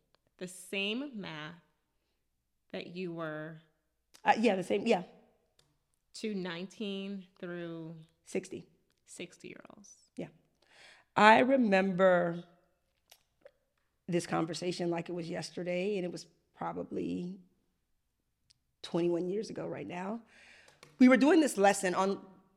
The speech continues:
Speaker 2: area and perimeter.
Speaker 1: Okay.
Speaker 2: You know, a pretty, um, you know, just, so I was explaining that because we needed that skill to kind of do some,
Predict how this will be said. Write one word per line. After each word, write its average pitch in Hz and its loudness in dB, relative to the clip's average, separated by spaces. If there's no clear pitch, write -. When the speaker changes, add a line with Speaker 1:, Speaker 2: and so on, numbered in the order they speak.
Speaker 2:
area 226 10
and 190 -4
perimeter. 165 -2
Speaker 1:
Okay. 185 -14
Speaker 2:
You 196 2
know, 185 4
a 185 0
pretty, 190 -2
um, 175 -4
you 185 -2
know, 175 -2
just, 165 -6
so 180 -2
I 196 6
was 190 -2
explaining 196 0
that 170 2
because 185 -2
we 185 -2
needed 196 2
that 180 6
skill 190 0
to 208 -12
kind 185 -4
of 165 -4
do 185 -6
some, 170 -4